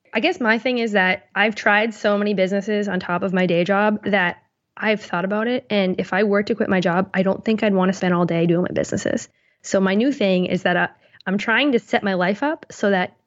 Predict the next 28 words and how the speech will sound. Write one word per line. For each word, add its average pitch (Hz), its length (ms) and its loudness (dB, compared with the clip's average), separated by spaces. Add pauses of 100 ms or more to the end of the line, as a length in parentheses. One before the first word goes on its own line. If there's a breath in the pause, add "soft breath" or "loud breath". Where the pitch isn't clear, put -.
when 202 180 0
I 220 80 2
quit 226 160 0
my 190 120 0
job, 196 520 0
these 208 320 0
businesses, 214 760 -2
or, 185 180 0
you 190 60 0
know, 185 80 0
if 190 140 -2
I 180 80 2
were 175 200 2
to, 269 240 0 (280 soft breath)
these 226 180 2
businesses 254 360 0
would 208 160 0
completely 220 440 0
run 185 260 2
on 180 140 0
their 170 120 0
own 185 320 0
without 185 320 0
me 185 300 2
having - 300 -4
to - 80 -10
do - 120 -2
them. - 280 -2